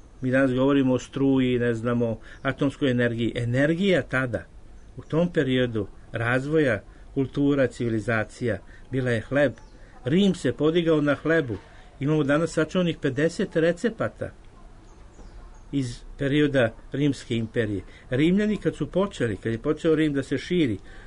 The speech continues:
oni su jeli u stvari neku vrstu kaše.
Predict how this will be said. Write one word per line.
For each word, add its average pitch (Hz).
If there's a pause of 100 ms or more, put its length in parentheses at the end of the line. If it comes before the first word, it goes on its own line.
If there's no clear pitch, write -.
(140)
oni 160
su -
jeli 160
u -
stvari 151 (240)
neku 160
vrstu 160
kaše. 127